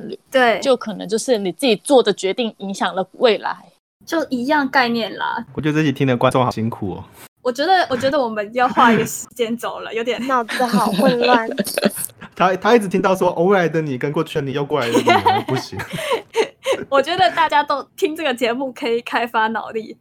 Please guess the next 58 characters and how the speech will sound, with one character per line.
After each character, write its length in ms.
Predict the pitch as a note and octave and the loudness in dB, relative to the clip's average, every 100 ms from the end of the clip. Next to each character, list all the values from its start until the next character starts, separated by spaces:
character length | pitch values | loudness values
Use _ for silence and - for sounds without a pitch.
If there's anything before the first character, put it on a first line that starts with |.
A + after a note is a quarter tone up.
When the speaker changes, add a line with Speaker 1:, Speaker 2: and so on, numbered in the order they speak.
| - - | -20 -14
Speaker 2:
训 240 | - C4+ C4+ | -6 0 0
练 220 | B3+ A#3 | 0 0
脑 200 | A3+ - | 0 -2
波。 340 | - A#3 B3 C4 - | -4 0 0 -4 -4
Speaker 1:
这 120 | - | 2
个 160 | F4 D#4 | 4 6
我 100 | A#3 | 6
们 140 | G#3 | 2
应 60 | G#3+ | -2
该 100 | C#4 | 0
要 100 | D4+ | 0
写 220 | D4 A3 | 0 -6
一 80 | F3+ | -4
个 140 | G#3+ | -6
详 360 | G#3 - F3 F3+ | -8 -6 -8 -8
细 220 | G3+ C#4+ | -8 -8
一 60 | C4 | -8
点 180 | A3+ E3 | -10 -8
的 100 | F#3+ | -10
解 240 | - - | -8 -12
释。 340 | - - G#3 - | -12 -6 -6 -6
Speaker 2:
一 100 | - | -10
切 200 | C4+ E4 | -6 -4
都 140 | C#4 C#4 | 0 0
环 220 | C#4 A#3 | 2 0
环 180 | A#3 A3+ | 0 -2
相 300 | A3+ A3+ A3+ | -2 -4 -4
扣。 380 | A#3 A#3+ A3+ A#3 _ - | -2 -2 -2 -6 _ -4
Speaker 3:
有 80 | |
一 40 | D#3 | -2
个 60 | |
时 140 | C#3+ C#3+ | 0 -2
间 240 | B2+ D#3+ | 2 2
轴 280 | E3+ A#2+ G#2 | 4 0 0
这 60 | A2+ | -2
样 140 | A2 | -4
子。 60 | G#2 _ _ _ | -8 _ _ _
Speaker 2:
对， 140 | C#4+ C4 | -4 -2
就 120 | C#4 | 0
会 80 | F#4+ | 0
有 120 | C4 | 0
莉 200 | B3+ C#4+ | -2 -2
亚 220 | D4+ C4+ | 2 2
的 120 | A3+ A3+ | 2 -4
时 120 | - A3 | -8 -12
间 280 | A#3+ A3+ A3+ | -4 -4 -4
轴， 460 | A3+ B3+ A#3+ - B3 _ | -6 -6 -8 -12 -14 _
然 80 | A3 | 0
后 80 | A#3 | 2
每 220 | G#3+ F#3 | 2 0
个 100 | G#3+ | 0
人 160 | F#3 F3+ | 0 0
的 100 | G#3 | -2
时 220 | - G3 | -2 -4
间 180 | F3+ B2 | -4 -4
轴 280 | - G#2+ A2 | -4 -4 -2
这 100 | C3 | -2
样。 220 | G2 C3 | -2 -4